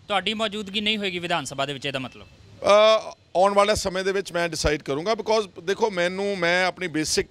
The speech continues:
Speaker 2: ਅ, ਪਾਰਟੀ ਦੀ, ਅ, ਉਹਦੇ ਤੋਂ ਅਸਤੀਫਾ ਦਿੱਤਾ ਹੋਇਆ,
Speaker 1: ਜੀ।
Speaker 2: ਤਾਂ ਮੈਨੂੰ ਉਹ ਡਿਸਕੁਆਲੀਫਿਕੇਸ਼ਨ ਦੇ ਨ-, ਨੋਟਿਸ ਜਿਹੜਾ so called ਕਹਿ ਰਹੀ ਹੈ ਸਰਕਾਰ, so let me deal with that issue first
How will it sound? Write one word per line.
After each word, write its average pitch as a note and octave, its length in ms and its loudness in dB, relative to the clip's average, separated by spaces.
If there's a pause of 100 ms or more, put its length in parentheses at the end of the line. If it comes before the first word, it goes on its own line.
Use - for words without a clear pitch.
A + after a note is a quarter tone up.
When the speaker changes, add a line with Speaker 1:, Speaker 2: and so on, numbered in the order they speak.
Speaker 2:
ਅ, F3 320 4 (280)
ਪਾਰਟੀ D3+ 320 2
ਦੀ, F3+ 280 -6
ਅ, D3 300 2
ਉਹਦੇ D3+ 200 -4
ਤੋਂ E3 160 -6 (100)
ਅਸਤੀਫਾ E3 320 -4
ਦਿੱਤਾ A#2+ 220 -4
ਹੋਇਆ, G2+ 300 -4 (380)
Speaker 1:
ਜੀ। B2 120 -18 (100)
Speaker 2:
ਤਾਂ F3+ 120 4
ਮੈਨੂੰ F#3+ 240 -2
ਉਹ G#3 60 2
ਡਿਸਕੁਆਲੀਫਿਕੇਸ਼ਨ F3 760 -2
ਦੇ G#3+ 80 -2
ਨ-, E3 380 -2
ਨੋਟਿਸ C3+ 380 0
ਜਿਹੜਾ E3+ 200 2
so F3+ 220 -2
called G#3 360 0
ਕਹਿ D#3+ 140 0
ਰਹੀ F3 120 -2
ਹੈ E3+ 60 0
ਸਰਕਾਰ, A2 420 -6 (560)
so G#3 80 4
let G3 120 2
me A#3+ 140 -6
deal F3+ 240 -2
with F3+ 160 -2
that D#3 300 2
issue E3 200 -4 (120)
first F#3+ 320 -2